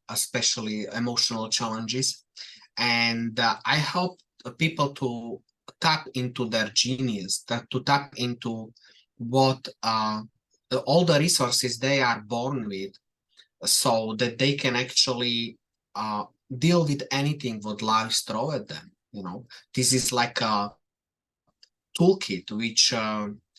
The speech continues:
which, uh, in any situations in life or in the business, that's why I'm also working with the leaders, because it's so much applicable in a business too. Uh, they can tap into their genius, they can tap into what, um,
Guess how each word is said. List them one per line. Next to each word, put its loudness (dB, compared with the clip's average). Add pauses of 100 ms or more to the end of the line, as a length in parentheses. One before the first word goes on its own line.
(240)
which, 2
uh, 2
in -2
any 6
situations -2 (240)
in 0
life 2 (140)
or 0
in -4
the -2
business, -6
that's -2
why 2
I'm 0
also -4
working -4
with 0
the -4
leaders, 0
because -4
it's -2
so 4
much -2
applicable -2
in -6
a -4
business -2
too. -2 (800)
Uh, 4
they 2
can 2 (160)
tap 4
into 0
their 0
genius, 0
they -4
can -6
tap 2
into -6
what, 0
um, 0